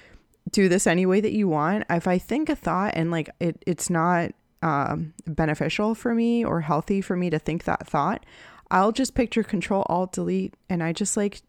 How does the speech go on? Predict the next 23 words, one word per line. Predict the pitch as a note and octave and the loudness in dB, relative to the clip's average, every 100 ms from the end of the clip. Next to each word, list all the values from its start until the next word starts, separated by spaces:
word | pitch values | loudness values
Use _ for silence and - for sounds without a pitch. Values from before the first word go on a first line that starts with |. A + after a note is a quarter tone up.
| _ E3+ | _ -6
delete | E3 D#3+ D#3 | -2 -2 -2
it | - | -4
out | - | -4
of | - | -4
my | - | -4
head. | C#3+ D3+ - _ _ _ _ - | -4 -4 -6 _ _ _ _ -8
It, | D3+ - - | -8 -8 -10
it | D3+ | -2
doesn't | D#3 G#3+ | 0 4
always | G3 C4+ A#3 | 6 6 6
<laughs> | |
go | C#4 - | 6 6
away | B3+ E3 D3+ | 4 2 0
at | - | 0
the | E3+ | 0
first | - F#3 A#3 - - - - - | 0 0 -2 -6 -12 -20 -20 -14
try, | - G#3+ F3 G#3 F4+ - - - - _ | 0 4 6 4 2 -4 -18 -20 -20 _
but | A#3+ G#3 G3+ - _ _ - | 4 4 2 -4 _ _ 0
it | A#3 | 2
sort | - G#3+ | 4 4
of, | G3+ G3+ G#3 - _ _ _ _ _ _ | 4 2 0 -10 _ _ _ _ _ _
you | G3+ G3+ | 0 2
know, | F3+ F3 | 2 0